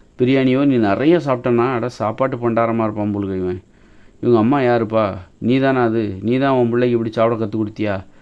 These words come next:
இவன் யார், மனுஷனா இல்ல மாடா? இந்த மாதிரி சாப்பிட்டுட்டு இருக்காப்புல. இப்படி சாப்பிட்டா சீக்கிரமா வந்து சுகர் வந்துரும், கிட்னி ஃபெயிலியர் ஆயிடும்" அப்படின்னு சொல்லுவாங்க.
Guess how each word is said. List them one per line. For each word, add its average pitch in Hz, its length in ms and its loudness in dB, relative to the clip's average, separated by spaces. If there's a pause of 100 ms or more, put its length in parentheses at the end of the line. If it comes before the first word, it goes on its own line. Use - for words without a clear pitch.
(260)
இவன் 120 220 2
யார், 117 300 0
மனுஷனா 117 440 -2
இல்ல 127 180 -2
மாடா? 107 440 -2 (360)
இந்த 123 180 0
மாதிரி 135 280 0
சாப்பிட்டுட்டு 107 280 -4
இருக்காப்புல. 101 400 -4 (420)
இப்படி 120 240 -4
சாப்பிட்டா 123 360 0
சீக்கிரமா 127 460 -2
வந்து 123 200 2 (460)
சுகர் 113 220 0
வந்துரும், 95 420 -2 (680)
கிட்னி 127 260 0
ஃபெயிலியர் 107 380 2
ஆயிடும்" 90 400 0 (200)
அப்படின்னு 117 520 0
சொல்லுவாங்க. 101 480 -4